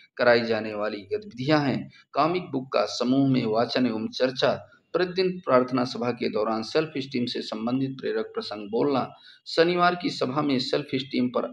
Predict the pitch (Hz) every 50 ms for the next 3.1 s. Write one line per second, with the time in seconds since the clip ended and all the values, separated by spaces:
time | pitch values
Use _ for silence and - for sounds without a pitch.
0 | - 113 107 107 113 120 117 120 - - 110 110 107 110 127 135 151 160 156 135
1 | 110 98 - - - - - _ _ - 151 147 151 160 - - - - 151 139
2 | 123 - - 131 127 123 113 113 113 - - 135 135 - - 156 156 160 165 175
3 | 156